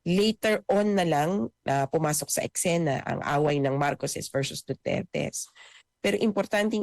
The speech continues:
ibalik ang konsepto na Pilipino ang gagawa ng paraan, Pilipino ang kakaya nito. Hindi yung umaasa tayo lagi sa kung sinong presidente o kung sinong administrasyon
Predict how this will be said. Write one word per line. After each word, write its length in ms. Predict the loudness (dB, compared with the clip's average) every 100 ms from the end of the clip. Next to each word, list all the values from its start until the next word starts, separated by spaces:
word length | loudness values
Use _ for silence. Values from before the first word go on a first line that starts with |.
| 0
ibalik 320 | 0 0 -2
ang 80 | -2
konsepto 560 | -2 -2 -2 -4 -4
na 240 | -2 -2 -4 -12 _ _ -4
Pilipino 720 | 0 0 0 0 2 4 2
ang 160 | 0 2
gagawa 480 | 2 2 2 2
ng 160 | 0 -4
paraan, 560 | -6 -6 -2 -2 0 -4
Pilipino 640 | -4 -2 -4 -2 0 2 2
ang 160 | 0
kakaya 480 | -4 -8 -4 -2 -2
nito. 480 | -4 -6 -4 -2 -4 -10 -20 -20 _ _ -2
Hindi 400 | 0 2 2 2
yung 80 |
umaasa 480 | 2 2 0 -2 -2
tayo 320 | -2 0 2
lagi 400 | 2 0 -2 -6
sa 80 | -6
kung 160 | -4 -4
sinong 320 | 0 0 0
presidente 560 | -2 -4 0 -2 -2 -6
o 80 |
kung 160 | -4 -4
sinong 320 | -4 -4 -4
administrasyon 880 | -4 -4 -4 -4 -6 -6 -4 -4